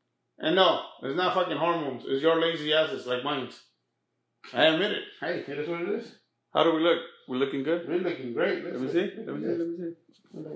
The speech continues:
Speaker 1: We're, we're looking great, dude. I think we're looking great.
Speaker 2: All right, we're looking good.
Speaker 1: We're looking good.
Speaker 2: Um, so yeah, you guys, uh, welcome back again.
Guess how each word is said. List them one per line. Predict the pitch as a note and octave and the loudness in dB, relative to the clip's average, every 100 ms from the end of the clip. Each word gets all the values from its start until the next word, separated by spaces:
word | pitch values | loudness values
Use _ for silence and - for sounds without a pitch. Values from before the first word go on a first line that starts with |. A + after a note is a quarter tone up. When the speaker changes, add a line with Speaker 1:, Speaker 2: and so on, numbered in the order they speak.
| - | -12
Speaker 1:
We're, | B2+ D3+ F3 | -4 -2 0
we're | E3+ F3 | -2 -4
looking | C3 C3 | -6 -4
great, | F#3 - | -2 -2
dude. | D3+ F#3 B3 | -4 -8 -12
I | A3+ | -8
think | B3 | -2
we're | D#3 | -2
looking | D#3 D3+ | -2 -4
great. | D3+ C4 - - | -6 -6 -8 -14
Speaker 2:
All | D#3+ | -14
right, | G#3 G#3 | -14 -18
we're | F3 | -18
looking | F#3 - E3 | -18 -18 -18
good. | G#3 - - | -18 -20 -10
Speaker 1:
We're | E3+ | -8
looking | G3 G#3 | -6 -8
good. | A3+ C#4 - - _ _ _ - C#3+ D3+ _ _ | -6 -4 -6 -12 _ _ _ -18 -16 -18 _ _
Speaker 2:
Um, | C3 C3 B2 A2+ - - _ _ _ _ | 2 4 2 -2 -10 -20 _ _ _ _
so | - - E3 | -20 2 6
yeah, | G#3 | 6
you | G#3 F#3+ | 6 4
guys, | F#3 F#3 - | 2 2 0
uh, | E3 D#3 C#3+ | 4 4 4
welcome | D#3 D#3+ F3 | 0 -2 2
back | D#3+ E3 | 4 4
again. | E3 D#3 E3 E3+ E3+ | 2 -2 2 2 0